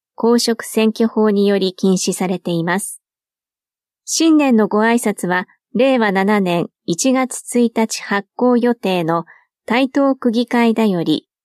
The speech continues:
新年特集号の紙面状をもって返させていただきます。議長交際費を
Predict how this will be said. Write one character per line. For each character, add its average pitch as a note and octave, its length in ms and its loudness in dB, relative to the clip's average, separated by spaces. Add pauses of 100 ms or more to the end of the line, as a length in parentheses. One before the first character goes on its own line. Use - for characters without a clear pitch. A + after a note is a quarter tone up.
新 D#4 320 2
年 G#3 240 2
特 - 240 -6
集 C4+ 300 0
号 F#3+ 240 0
の F3 160 0
紙 - 200 0
面 A#3 220 4
状 A#3 300 2
を A3 40 2
も G#3+ 140 2
っ A3 40 0
て - 440 -6
返 F3 200 -2
さ F#3 140 -4
せ F3+ 140 -4
て F3+ 120 -2
い E3+ 80 -2
た F3 120 -2
だ F3 120 -4
き - 120 -10
ま E3+ 160 -2
す。 - 200 -14 (1800)
議 C4 160 0
長 A3 400 0
交 C4 200 2
際 C#4+ 240 0
費 G#3 220 0
を F#3+ 180 0